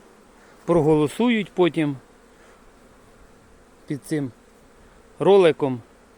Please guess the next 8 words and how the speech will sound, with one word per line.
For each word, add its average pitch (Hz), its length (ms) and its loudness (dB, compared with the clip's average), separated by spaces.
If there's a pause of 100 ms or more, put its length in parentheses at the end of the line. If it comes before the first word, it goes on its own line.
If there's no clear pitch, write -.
(1200)
Значить, 131 320 -8
під 165 160 -4
тим 151 180 0
роликом, 139 340 0
який 131 180 -4
ми 135 100 -2
сформуємо, 240 380 -2
проголосують 147 640 -2